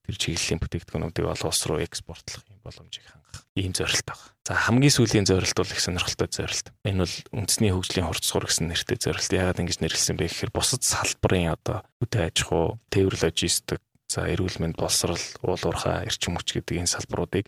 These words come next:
мэдээллийн технологи ашиглаад тэдгээр салбарын бүтээмжийг нэмэгдүүлэх, өрсөлдөх чадварыг нэмэгдүүлэх, цаашлуул дижитал одоо эдийн засаг буюу эдийн засгийг нэмэгдүүлэх, тэгээд уул уурхайгаас хамааралтай эдийн засгийг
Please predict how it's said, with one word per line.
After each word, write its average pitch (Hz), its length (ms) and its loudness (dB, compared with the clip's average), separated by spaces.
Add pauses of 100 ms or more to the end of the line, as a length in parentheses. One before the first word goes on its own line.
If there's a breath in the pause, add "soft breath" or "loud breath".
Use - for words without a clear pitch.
мэдээллийн 92 400 2
технологи 85 400 -4
ашиглаад - 440 0 (280)
тэдгээр - 320 2
салбарын 90 480 0
бүтээмжийг 82 440 0
нэмэгдүүлэх, 80 520 -4
өрсөлдөх - 400 0
чадварыг - 440 -2
нэмэгдүүлэх, 80 560 -6 (200)
цаашлуул 107 560 2 (320)
дижитал - 480 -2 (280)
одоо - 360 -6
эдийн - 320 0
засаг - 360 0
буюу - 320 -4 (160)
эдийн 95 200 2
засгийг 87 240 2
нэмэгдүүлэх, 87 560 -4 (400)
тэгээд 87 200 2
уул 92 200 4
уурхайгаас 87 400 0
хамааралтай 85 560 0
эдийн 82 240 -6
засгийг - 520 -6